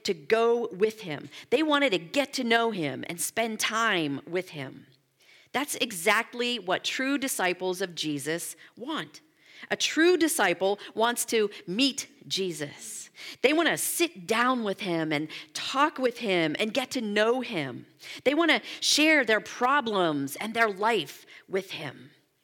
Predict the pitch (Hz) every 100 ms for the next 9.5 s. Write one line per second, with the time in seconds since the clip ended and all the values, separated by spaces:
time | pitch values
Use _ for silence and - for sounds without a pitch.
0 | _ 202 208 269 330 294 269 269 285 277
1 | 180 170 170 - - 277 285 - - 233
2 | 269 254 - 185 175 185 254 - 165 143
3 | 262 294 254 285 285 202 170 165 208 -
4 | - 208 185 165 190 208 214 269 285 143
5 | 135 - _ _ _ _ - - - 262
6 | 247 240 - 147 254 277 277 262 302 285
7 | 190 175 214 240 - _ - 240 247 294
8 | 311 302 - 180 170 165 180 170 160 156
9 | 156 147 135 135